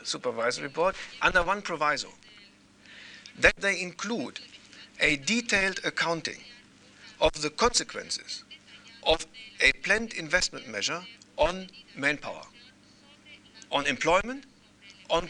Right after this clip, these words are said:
qualification structures. This detailed accounting has to be accommodate-, uh, has to be accompanied by the description of a process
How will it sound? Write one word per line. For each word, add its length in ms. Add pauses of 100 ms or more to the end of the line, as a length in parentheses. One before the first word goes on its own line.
qualification 600
structures. 480 (1200)
This 320
detailed 520
accounting 640
has 240
to 100
be 160
accommodate-, 640
uh, 80 (300)
has 160
to 80
be 100
accompanied 680 (920)
by 380
the 80
description 580
of 180
a 60
process 640